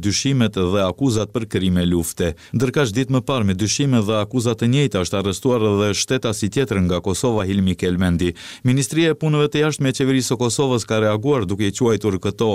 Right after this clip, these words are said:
arrestime të papranueshme dhe që i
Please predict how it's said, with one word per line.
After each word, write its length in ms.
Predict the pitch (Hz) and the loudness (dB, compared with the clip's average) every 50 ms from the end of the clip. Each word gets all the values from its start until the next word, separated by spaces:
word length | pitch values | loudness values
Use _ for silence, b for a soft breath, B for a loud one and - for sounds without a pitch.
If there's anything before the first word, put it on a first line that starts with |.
| 92 92 | 2 0
arrestime 480 | 92 92 95 95 - - 131 127 110 95 | 0 -2 -2 -4 -2 -2 0 0 0 0
të 140 | - 98 85 | -2 -2 -4
papranueshme 720 | - 87 - 92 92 104 123 143 135 - - 131 113 95 B B B B B - 123 | -4 -4 -2 0 0 2 2 2 2 2 2 2 0 0 B B B B B -2 0
dhe 140 | 131 147 143 | 0 0 0
që 160 | - - 139 | 2 0 0
i 160 | 127 107 120 | 2 2 2